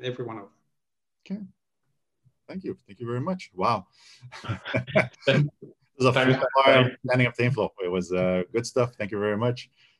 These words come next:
Speaker 2: Mathieu?
Speaker 1: My pleasure.
Speaker 3: I, I just want to say that time has passed by much too, <laughs> much too fast.
Speaker 2: I, I think we were in the zone or in the flow. <laughs>
Speaker 1: Exactly.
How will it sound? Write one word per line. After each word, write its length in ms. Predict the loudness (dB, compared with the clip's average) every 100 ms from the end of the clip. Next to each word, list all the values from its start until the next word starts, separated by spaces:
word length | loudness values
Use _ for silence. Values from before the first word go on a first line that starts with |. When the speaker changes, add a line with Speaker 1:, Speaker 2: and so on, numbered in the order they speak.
| _ _ -12
Speaker 2:
Mathieu? 300 | -2 0 -2 -6 _
Speaker 1:
My 160 | -2 -2
pleasure. 460 | 0 -2 0 -2 -4 -14 _ -14
Speaker 3:
I, 120 | -12 -8
I 20 |
just 160 | -10 0
want 120 | 0
to 40 | 2
say 80 | 2
that 280 | 2 0 -2
time 200 | 0 0
has 120 | -2
passed 280 | -2 -2 0
by 320 | 2 0 -2
much 640 | -6 -4 -2 -2 -2 -6 -6
too, 120 | -6 0
<laughs> 0 | 0 4
much 180 | 4 4
too 140 | -2
fast. 460 | 0 2 2 2 -2 0
Speaker 2:
I, 140 | 2
I 60 | 2
think 280 | 4 4 6
we 120 | 4
were 200 | 6 6
in 120 | 4
the 80 | 2
zone 420 | 4 2 2 0
or 200 | 2 2
in 120 | 2 0
the 60 |
flow. 800 | -2 -2 -2 -2 -4 -6 -6 -8 -8
<laughs> 240 | -2 -2 0
Speaker 1:
Exactly. 720 | -2 2 2 2 2 0 -2